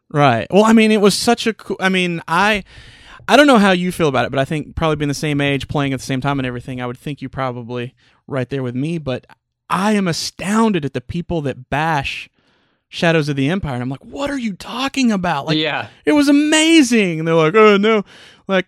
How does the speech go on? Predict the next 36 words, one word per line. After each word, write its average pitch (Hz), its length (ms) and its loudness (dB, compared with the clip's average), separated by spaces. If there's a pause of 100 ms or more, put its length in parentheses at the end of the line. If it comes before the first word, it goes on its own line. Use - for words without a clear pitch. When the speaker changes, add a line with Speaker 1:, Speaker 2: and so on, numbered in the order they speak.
Speaker 1:
Kyle 196 240 4
Kat-, 190 180 -8
or 185 160 2
not 170 160 -2
Kyle 120 200 -2
Katarn, 127 260 -10
I'm 135 80 -8
sorry, 123 320 -4
uh, 135 320 0
Dash 165 340 0
Rendar, 185 540 2
you 175 80 -2
know, 170 200 0
it's - 180 -8
Han 190 200 2
Solo 208 320 4
light. 220 260 4
And 196 60 -4
I'm 220 80 0
like, 240 220 0
"What, 302 120 -10 (800)
what 381 120 2
do 427 60 2
you, 440 80 -6
t-, - 240 -16
no!" 403 640 6 (320)
<laughs> - 260 -16
You 220 160 6
know, 214 300 6
and 208 140 0
it's, 208 200 -6 (240)
and 226 80 2
it's 226 100 0
so 294 180 2
funny 302 380 -2
because 220 420 -4